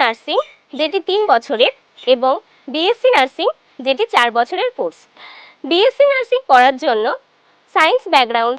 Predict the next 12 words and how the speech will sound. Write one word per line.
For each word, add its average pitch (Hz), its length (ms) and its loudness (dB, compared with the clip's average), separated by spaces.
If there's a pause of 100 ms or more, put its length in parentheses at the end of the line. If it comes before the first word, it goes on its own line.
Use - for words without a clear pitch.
থেকে 233 280 -4
হতে 208 200 -6
হবে, 233 280 0 (460)
এবং 254 320 4 (680)
অবশ্যই 370 540 2 (160)
physics, 381 440 2 (100)
chemistry, 311 480 0 (180)
biology 285 520 2 (160)
and 285 100 -2 (140)
ইংলিশে 311 380 -2 (440)
ফর্টি 302 240 4
ফাইভ 277 240 2